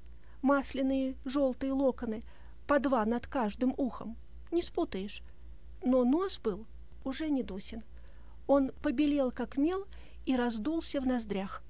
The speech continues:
Под носом, спускаясь углами вниз,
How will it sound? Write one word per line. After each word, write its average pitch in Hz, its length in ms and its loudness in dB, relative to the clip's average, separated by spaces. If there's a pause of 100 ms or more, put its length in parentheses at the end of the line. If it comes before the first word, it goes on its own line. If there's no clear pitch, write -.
(520)
Под 220 180 2
носом, 269 440 2 (320)
спускаясь 262 680 0
углами 233 400 2
вниз, 294 420 0